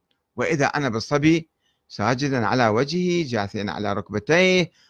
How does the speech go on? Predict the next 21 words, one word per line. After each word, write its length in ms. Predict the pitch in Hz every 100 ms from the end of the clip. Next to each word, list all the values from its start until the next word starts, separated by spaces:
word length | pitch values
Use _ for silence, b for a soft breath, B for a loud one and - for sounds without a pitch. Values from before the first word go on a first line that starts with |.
| b -
رافعا 380 | 104 101 85
سبابته 600 | 107 104 101 101 110 107
نحو 220 | 104 101 107
السماء، 600 | - 110 151 196 190 - _ _ _ _
وهو 220 | 147 156
يقول: 340 | 143 139 170 -
'أشهد 280 | 165 151
أن 160 | 131 117
لا 220 | 131 190
إله 240 | 180 175 165
إلا 140 | 156
الله 380 | 151 160 160 160 _ _ _
وحده 380 | 117 160 190 185
لا 140 | 165
شريك 340 | 156 151 156 156
له، 300 | 156 156 147 _ _ _
وأن 320 | - 139 135
جدي 320 | 117 156 151 190
محمدا 520 | 160 175 170 156 160
رسول 320 | 151 156 151
الله، 380 | 151 160 160